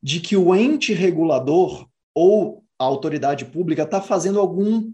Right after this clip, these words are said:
pré-trabalho concorrencial, ambos os lados, né? Seja pra justificar uma ausência de ato de concentração, seja pra de-, olhar só depois o que tá acontecendo naqueles consórcios, né? Então, foi o que o Zeca,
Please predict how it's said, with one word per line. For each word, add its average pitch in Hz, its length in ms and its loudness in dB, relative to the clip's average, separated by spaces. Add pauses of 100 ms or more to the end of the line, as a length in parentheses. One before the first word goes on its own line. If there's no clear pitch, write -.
(140)
pré-trabalho 196 1040 0
concorrencial, 196 960 0
ambos 214 280 0
os 147 120 -6
lados, 117 400 -2
né? 185 180 -4 (300)
Seja 190 240 2
pra 214 120 0
justificar 175 720 -2
uma 139 120 -2
ausência 165 420 -4
de 156 80 -4
ato - 120 0
de - 60 -14
concentração, 165 540 -2
seja 214 380 4
pra 208 440 0 (480)
de-, 196 300 6
olhar 175 360 4
só 214 200 -2
depois 196 380 -2
o 208 40 -10
que - 60 -14
tá 208 120 -6
acontecendo 190 580 -2
naqueles 190 320 0
consórcios, 185 800 -2
né? 131 180 -4
Então, 139 240 -6
foi 151 100 0
o 139 40 -2
que 160 100 -6
o 156 40 -2
Zeca, 156 400 0